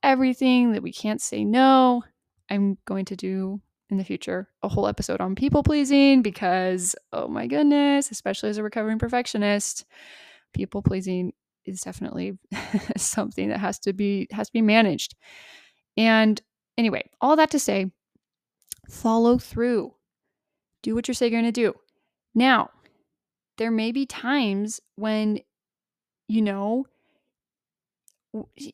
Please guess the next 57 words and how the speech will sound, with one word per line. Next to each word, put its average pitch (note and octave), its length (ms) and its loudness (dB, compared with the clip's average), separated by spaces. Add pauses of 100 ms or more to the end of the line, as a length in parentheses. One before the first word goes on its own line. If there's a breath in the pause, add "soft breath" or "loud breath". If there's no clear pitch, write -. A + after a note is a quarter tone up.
<sighs> - 80 -10 (360 loud breath)
let D#4+ 100 -2
me F4 100 0
just C#4+ 140 -4
give A3 160 0
a, G#3 180 -6
a G3 40 -6
quick - 260 4
example F#3 360 -6
to - 80 -8
kinda G3+ 240 -10
illustrate F#3+ 380 -8
this. - 320 -8
Let's C#4+ 200 -2
say F4 120 2
you D4+ 120 4
wanna A#3 180 4
get G3 140 -2
up - 160 -6
earlier, - 420 -12 (400 soft breath)
but A#3+ 60 -4
you're B3 100 2
having D#4 240 2
trouble G#3+ 240 0
getting G3 240 -2
up F#3+ 180 -6
earlier. E3+ 500 -6 (540)
And G#3+ 300 2
you're G3+ 100 -2
like, G3 200 -4
"Okay, G#3+ 280 -2
maybe A#3+ 240 0
someday A3 440 0
I - 120 -2
wanna G3+ 300 0
be F#3+ 160 -4
able F#3+ 200 -4
to - 100 -8
work F#3+ 180 -4
on F3 140 -4
that F3 320 -6
and G3 140 -2
get F#3 100 -2
up F3+ 160 -6
earlier. - 440 -8 (240)
But F#3+ 160 -2
for G#3+ 120 -2
now, G3+ 360 0
I'm G3+ 160 -4
not G3 180 -4
going F3 260 -6
to." - 180 -12 (640)
Well, A3+ 140 0
instead B3+ 280 0
of D4+ 60 -2
telling B3+ 280 2
yourself G3 540 -2